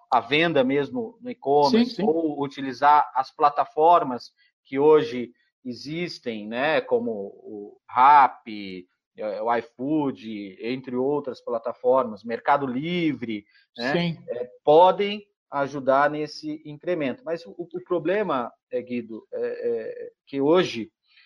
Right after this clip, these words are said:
Speaker 1: o, o e-commerce, a venda online do Brasil, ela representa muito, muito pouco pro vale-, varejo global, né?
Speaker 2: É, exatamente,
Speaker 1: Tem uma
Speaker 2: é.
Speaker 1: representatividade de, de três e meio por cento, né,
Speaker 2: Pois
Speaker 1: dentro do
Speaker 2: é.
Speaker 1: resultado global. Então, mesmo que dobre,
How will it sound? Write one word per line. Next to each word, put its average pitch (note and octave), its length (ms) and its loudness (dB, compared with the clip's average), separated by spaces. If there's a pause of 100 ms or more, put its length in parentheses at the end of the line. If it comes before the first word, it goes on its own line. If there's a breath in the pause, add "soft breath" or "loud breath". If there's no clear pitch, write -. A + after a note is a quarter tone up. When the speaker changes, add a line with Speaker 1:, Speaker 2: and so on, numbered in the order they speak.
(280 soft breath)
Speaker 1:
o, A#2+ 400 -4
o B2+ 60 0
e-commerce, C3 720 2
a G#2 80 0
venda C#3+ 340 -2
online A#2 380 0
do G#2+ 80 -12
Brasil, G#2+ 260 -6
ela D#3+ 100 2
representa D#3+ 520 -2
muito, F#3 480 -4
muito E3 280 -10
pouco E3+ 280 2
pro A#2 180 -8
vale-, A2+ 340 0
varejo A2 400 0
global, F#2+ 520 0
né? F#3 180 -2
Speaker 2:
É, F3 40 -2
exatamente, F3+ 500 0
Speaker 1:
Tem F3+ 80 6
uma D3+ 140 -2
Speaker 2:
é. - 20 -2
Speaker 1:
representatividade D#3 1040 -2
de, G3+ 260 -6 (500)
de A#2 120 -12
três C#3+ 460 0
e B2 40 -4
meio A#2+ 400 -2
por G2+ 140 -12
cento, G2 420 -10 (160)
né, A2 140 0
Speaker 2:
Pois - 20 -6
Speaker 1:
dentro A#2 240 2
do A2+ 60 2
Speaker 2:
é. A#2 40 -2
Speaker 1:
resultado A#2 460 -2
global. F#2+ 480 0
Então, D3 140 -8
mesmo G3+ 180 2
que A#3 100 -4
dobre, C3+ 600 4